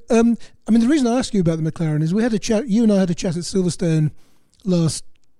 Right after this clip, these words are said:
uh, June, whenever it was, when you, Mark Webber, and, um,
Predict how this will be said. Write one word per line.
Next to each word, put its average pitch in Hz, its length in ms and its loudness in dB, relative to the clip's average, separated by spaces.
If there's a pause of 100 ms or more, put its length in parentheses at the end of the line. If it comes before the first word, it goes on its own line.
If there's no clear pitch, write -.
(260)
uh, 147 220 -2 (120)
June, 156 420 0 (120)
whenever 156 240 -2
it 165 40 0
was, 156 240 0 (440)
when 170 180 0
you, 175 220 4
Mark 175 500 -2
Webber, 165 380 0
and, 156 260 0
um, 156 360 2